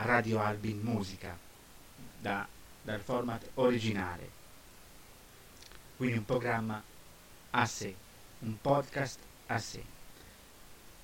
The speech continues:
Dopo una settimana di pausa torna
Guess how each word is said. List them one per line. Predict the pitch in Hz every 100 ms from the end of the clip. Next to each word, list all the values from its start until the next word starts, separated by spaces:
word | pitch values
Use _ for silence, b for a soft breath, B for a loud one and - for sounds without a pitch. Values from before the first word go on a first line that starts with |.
| - -
Dopo | 131 160 151 147
una | 131 127 123 113 110 107 104 104 101 - - - - - - - -
settimana | - 135 135 127 123 113
di | 110
pausa | 110 131 131 127
torna | 123 110 110 104 101